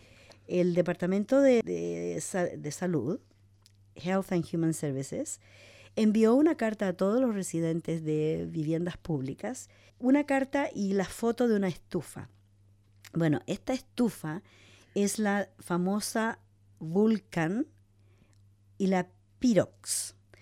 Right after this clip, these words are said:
Son dos estufas que al parecer han hecho estudios y estas estufas contaminan muchísimo el ambiente de los hogares y pueden ser muy peligrosas, incluso fatales,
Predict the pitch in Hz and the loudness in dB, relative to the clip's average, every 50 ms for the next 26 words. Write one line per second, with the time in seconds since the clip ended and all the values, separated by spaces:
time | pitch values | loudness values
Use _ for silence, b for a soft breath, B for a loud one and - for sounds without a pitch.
0 | b b b b b b - 214 220 226 277 269 - 330 302 - - 269 262 208 | b b b b b b 0 4 6 6 6 6 6 4 0 2 2 2 2 2
1 | - 233 226 208 - - 190 180 180 - 165 170 170 - - - 226 226 226 220 | 2 0 -2 -2 -2 0 0 0 0 0 0 0 0 -2 0 2 2 2 2 0
2 | 226 - - - 185 185 180 180 - - 170 165 156 - _ - - 294 311 294 | -2 -6 -6 -2 0 0 0 0 -2 -4 -6 -6 -6 -8 _ 0 4 4 4 4
3 | 285 277 269 254 - 196 180 - 180 170 170 165 - - 202 185 - - 185 - | 4 2 0 0 -2 -4 -6 -6 -8 -10 -10 -10 -10 -8 -8 -8 -8 -8 -12 -10
4 | - - 165 160 - 151 170 165 180 180 175 180 - b b b b b b b | -8 -8 -8 -6 -6 -4 -2 -2 0 0 -2 -4 -6 b b b b b b b
5 | b b b b b 185 190 185 180 - - 233 220 - 269 254 269 269 277 - | b b b b b 0 2 2 0 0 -2 -2 0 4 4 6 6 6 4 2
6 | - 220 196 185 180 180 170 165 175 175 185 185 185 233 247 269 247 196 185 170 | 0 0 0 2 2 2 2 2 2 2 2 2 2 2 2 4 4 2 2 0
7 | - - 165 151 151 139 143 180 285 - - - - b b b b b b b | 0 -2 -2 0 0 0 0 -2 -2 -4 -6 -10 -14 b b b b b b b
8 | b b 208 208 175 - 208 208 220 233 233 - 226 208 190 185 190 202 214 226 | b b -4 -2 0 0 2 2 2 2 2 2 0 0 2 2 2 2 2 2
9 | 240 233 247 254 269 370 - - 190 185 180 170 170 160 160 165 175 - - 208 | 2 2 2 0 -2 -4 -4 -2 0 2 2 2 2 2 2 2 0 0 -2 -4
10 | 208 190 - - 180 151 - 175 175 - 180 156 - 165 156 - - 180 190 208 | -4 -4 -2 -2 -4 -2 -2 -2 -2 -2 -4 -6 -6 -6 -6 -4 -2 0 0 0
11 | 226 285 349 - - - | 0 0 -2 -2 -6 -10